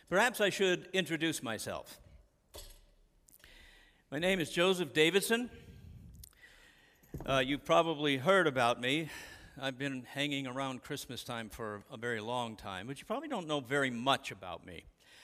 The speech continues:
Uh, sometimes I feel a lit-, a bit, a little bit like, uh, uh, the father of the bride. Nobody knows he's really there,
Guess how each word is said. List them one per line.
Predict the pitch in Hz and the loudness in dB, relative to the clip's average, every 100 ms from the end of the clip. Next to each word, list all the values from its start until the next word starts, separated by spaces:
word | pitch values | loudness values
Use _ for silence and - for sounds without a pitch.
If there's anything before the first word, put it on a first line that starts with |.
| - - - - - - | -20 -20 -20 -20 -20 -8
Uh, | 143 147 | -4 -2
sometimes | 180 175 175 160 156 | -2 -4 -2 -2 0
I | 143 | -2
feel | - 156 147 | 0 2 2
a | |
lit-, | 139 151 143 - | 2 2 0 -4
a | 135 | -6
bit, | 127 147 | -2 -2
a | 143 135 131 | -2 -2 -4
little | 139 151 | -2 -2
bit | 139 139 | -2 0
like, | 131 123 - | 2 2 0
uh, | 123 117 107 92 - - - - _ 120 | 0 0 -2 -10 -20 -20 -20 -20 _ -10
uh, | 113 | -8
the | 110 | -8
father | 113 147 143 147 139 | 0 6 6 4 -2
of | 127 | -6
the | |
bride. | 127 139 151 160 156 - - - _ _ _ | 2 6 6 6 2 -8 -20 -20 _ _ _
Nobody | 113 123 127 | -12 -10 -8
knows | 131 131 | -6 -6
he's | 135 123 | -6 -6
really | 143 143 | -4 -2
there, | 143 151 165 165 | 2 6 6 4